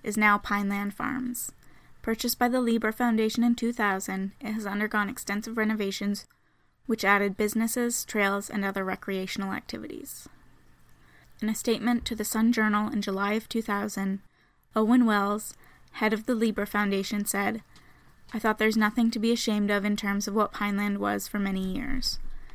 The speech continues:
It was a wonderful farm operation, and it was a wonderful facility. We set out very early not to abandon the history. The history is good.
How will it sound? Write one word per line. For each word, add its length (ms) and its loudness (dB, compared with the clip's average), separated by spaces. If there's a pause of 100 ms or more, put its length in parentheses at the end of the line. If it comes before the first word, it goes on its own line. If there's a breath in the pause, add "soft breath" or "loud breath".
(320 soft breath)
It 60 -2
was 100 2
a 60 4
wonderful 400 4
farm 300 2
operation, 800 0 (280)
and 120 2
it 80 -2
was 160 2
a 40 4
wonderful 420 0
facility. 680 -6 (880 soft breath)
We 100 0
set 200 6
out 140 4
very 320 6
early 340 4
not 260 4
to 120 2
abandon 420 2
the 60 0
history. 600 -6 (960 soft breath)
The 60 2
history 440 4
is 160 4
good. 340 -2